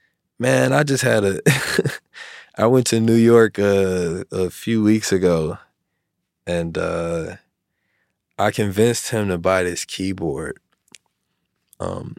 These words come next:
'cause I got this new keyboard. It's the, it's, <laughs> I'm a, I'm a, I'm a, I'm a, I'm a plug it, you know. It's, it's not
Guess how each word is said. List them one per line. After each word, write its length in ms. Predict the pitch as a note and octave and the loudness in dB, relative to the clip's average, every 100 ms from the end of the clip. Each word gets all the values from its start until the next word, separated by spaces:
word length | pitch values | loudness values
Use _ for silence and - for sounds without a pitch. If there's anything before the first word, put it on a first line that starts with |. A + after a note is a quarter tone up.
| - _ _ _ _ _ _ _ _ | -20 _ _ _ _ _ _ _ _
'cause 160 | - F2+ | -6 -2
I 100 | F#2+ | -2
got 180 | F#2+ | -2
this 180 | - F2+ | -6 -8
new 160 | F2+ E2 | -8 -8
keyboard. 640 | - G2 F#2 F2 F2 - | -6 -6 -4 -6 -6 -10
It's 160 | G2+ - | -12 -8
the, 380 | F2 E2+ E2+ - | -6 -4 -6 -8
it's, 300 | - - - | -10 -10 -12
<laughs> 1000 | - - - - - - - - - - - | -10 -10 -10 -12 -12 -12 -12 -14 -16 -14 -6
I'm 100 | F#2+ | -4
a, 100 | F2+ - | -4 -2
I'm 160 | G2+ G2+ | -2 0
a, 40 | |
I'm 160 | F2 F#2+ | -2 -2
a, 120 | E2+ | -2
I'm 100 | G2+ | -2
a, 60 | F#2+ G2 | -2 0
I'm 100 | G2+ | -2
a 60 | F2 | -2
plug 280 | - G#2 | 0 0
it, 220 | E2+ - G2 | 0 -2 0
you 120 | F#2+ | 2
know. 180 | F2+ E2 | 0 2
It's, 320 | G#2 G2 - | 2 2 2
it's 180 | G2 F#2 | 0 0
not 380 | F#2+ G2+ A2 - | 2 2 2 0